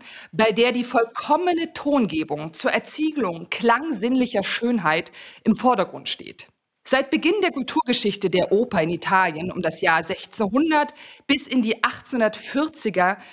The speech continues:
Jahre der dominante Gesangsstil in der Oper. Ausgeglichene Tongebung über alle Stimmregister plus ausreichende Agilität in der Stimme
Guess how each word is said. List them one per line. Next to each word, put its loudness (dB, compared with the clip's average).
Jahre 2
der 0
dominante 2
Gesangsstil 0
in 2
der 2
Oper. -4
Ausgeglichene 0
Tongebung 0
über 2
alle 2
Stimmregister 0
plus 2
ausreichende 2
Agilität -2
in 0
der 2
Stimme 2